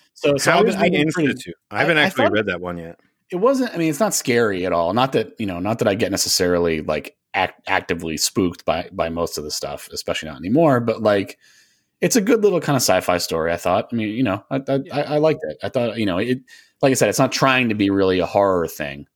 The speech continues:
Speaker 1: Um, I don't think the, the main
Speaker 3: King,
Speaker 1: character is,
Speaker 3: King
Speaker 1: like, a
Speaker 3: has
Speaker 1: really smart kid.
Speaker 3: Yeah, no, King has a, that was exactly what I was gonna say. King has a, a very good ear for writing interesting children.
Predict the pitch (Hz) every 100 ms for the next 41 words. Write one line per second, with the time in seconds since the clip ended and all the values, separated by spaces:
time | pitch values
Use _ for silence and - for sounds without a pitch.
0 | _ 92 85 80 78 80 - 78 69 _
1 | _ 120 120 135 151 147 139 120 113 101
2 | 95 92 95 - 101 95 - 92 90 _
3 | _ _ _ _ _ _ _ _ _ _
4 | _ 156 202 165 147 139 143 190 175 139
5 | 127 123 123 123 120 123 127 135 120 123
6 | 120 113 120 117 151 123 151 139 131 123
7 | 117 123 120 113 110 113 139 135 143 156
8 | 139 139 123 127 131 127 - 135 120 120
9 | 117 117 117 135 120 117 131 117 110 -
10 | 139 131 190 254